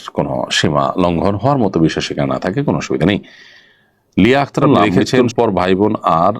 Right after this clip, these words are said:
দেখা হবে না, কথাটা কতটুকু সত্য? ভাই বোনের দেখা মৃত্যুর পর আর হবে না, এমন কোনো কথা কোরআন বা সুন্নাহ কোথাও আছে বলে আমাদের জানা নেই। অতএব, <clears throat> আহ, এটি, আহ, একান্ত কারোর মন গড়া কথা।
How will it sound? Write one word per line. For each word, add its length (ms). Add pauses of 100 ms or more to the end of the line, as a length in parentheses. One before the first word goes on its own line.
(120)
দেখা 280
হবে 200
না, 100
কথাটা 280
কতটুকু 320
সত্য? 320
ভাই 240
বোনের 240
দেখা 200
মৃত্যুর 300
পর 120
আর 100
হবে 220
না, 120
এমন 160
কোনো 200
কথা 240
কোরআন 260
বা 60
সুন্নাহ 280
কোথাও 240
আছে 200
বলে 100
আমাদের 220
জানা 180
নেই। 140 (1000)
অতএব, 380 (200)
<clears throat> 40 (480)
আহ, 640 (160)
এটি, 420
আহ, 480
একান্ত 360
কারোর 260
মন 200
গড়া 220
কথা। 240